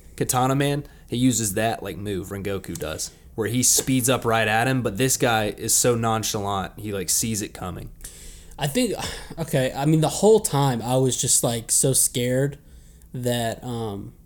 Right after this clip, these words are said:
Speaker 2: well, actually, I take that back. I take that back. Keep on going, and I'll say
Speaker 1: All right.
Speaker 2: what I was gonna say, 'cause what I was gonna say was completely false.
Speaker 1: Inosuke then comes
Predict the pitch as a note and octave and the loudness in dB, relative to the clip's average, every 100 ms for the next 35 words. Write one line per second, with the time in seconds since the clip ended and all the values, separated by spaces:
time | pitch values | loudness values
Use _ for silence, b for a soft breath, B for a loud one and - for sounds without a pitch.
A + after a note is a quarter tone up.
0 | - - - - - - - - - - | -20 -20 -20 -20 -20 -20 -20 -20 -20 -20
1 | - - B B B E3+ - - G3 A#3+ | -20 -20 B B B -10 -10 -8 -6 -2
2 | - C4+ B3 E3 - G#3+ F3 B2+ A#2 - | 2 2 0 -2 -2 -2 -2 -4 -8 -12
3 | - - D#3 A3+ G#3 C#3 A2 - - - | -16 -6 0 2 2 0 -4 -12 -18 -20
4 | b b b b b b b - A3+ G#3 | b b b b b b b -2 2 4
5 | C3 A2 - - - E3+ C#3+ C#3 C#3+ C3+ | 2 -2 -8 -14 -10 -2 0 2 4 4
6 | B2+ A#2 A2+ - A2+ - A2 C3+ D3+ E3+ | 2 -2 -6 -6 -6 -6 -6 -2 4 4
7 | E3 D#3+ C#3+ D3+ C3+ - - B2 A#2+ - | 4 4 4 4 2 0 -2 -2 -4 -6
8 | - - - - B B B B2+ D#3 F3+ | -10 -10 -10 -12 B B B 6 8 8
9 | F#3+ E3+ D#3 D#3 D#3 C#3 | 8 6 6 6 4 4